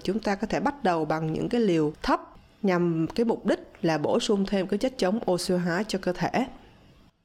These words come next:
Thì cái việc bổ sung như vậy có lẽ là cái việc nên làm. Vì cái chế độ ăn của chúng ta như đã nói, nó khó mà có thể đầy đủ trong cái thời buổi bận rộn như ngày nay. Và thêm một cái lưu ý, những cái thông tin mình chia sẻ về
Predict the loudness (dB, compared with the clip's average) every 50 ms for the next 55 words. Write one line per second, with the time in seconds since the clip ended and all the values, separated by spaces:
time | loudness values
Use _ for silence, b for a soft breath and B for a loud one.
0 | _ _ _ _ _ _ _ -4 0 0 0 2 2 2 4 4 4 2 2 2
1 | 0 0 2 2 2 2 2 2 2 2 0 0 -2 -2 -4 -10 -16 -20 -20 -20
2 | -6 -2 0 2 2 2 2 2 2 0 0 0 0 0 0 0 0 0 2 2
3 | 2 2 0 0 -2 -4 -6 -8 -10 -14 -18 -20 -20 -20 -20 -20 -20 -10 -2 0
4 | 2 2 2 2 2 0 0 0 2 2 2 2 2 0 0 -2 -4 -4 -4 -4
5 | -4 -2 -2 -2 0 0 0 2 4 4 4 4 2 2 0 2 2 2 2 0
6 | 0 -4 -8 -10 -6 -4 -4 -4 -4 -2 0 0 2 4 2 2 2 0 -2 -2
7 | 0 0 2 2 2 2 0 0 0 0 0 0 -2 0 -2 -4 -4 -2 -2 -2
8 | 0 0 0 2 0 0 0 -4 -10 -8 -4 -4 -2 0 0 0 0 2 2 2
9 | 2 2 2 2 2 2 2 2 2 0 0 -2 -8 -16 -20 -20 -20 _ _ -20
10 | _ -20 -20 _ -2 0 2 2 2 2 2 2 4 4 4 2 2 2 2 2
11 | 4 6 6 6 4 4 4 2 2 0 -2 -4 -10 b b b b b -6 0
12 | 2 2 2 2 0 0 0 2 2 2 4 2 2 2 2 2 2 2 2 4
13 | 4 4 4 4 2 2 2 0 0 0 0 -2 -2 -2 -2 -2 -2 0 0 0
14 | 0